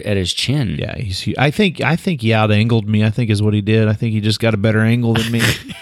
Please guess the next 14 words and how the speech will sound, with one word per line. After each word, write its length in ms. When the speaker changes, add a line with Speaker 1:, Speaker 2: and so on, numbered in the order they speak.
Speaker 2:
No, 220
dude, 220
he's, 260
it's, 260
he's 280
such 320
an 80
inspiration. 720
Like, 220
to 100
be 140
sixty-six 760
and 220
working 540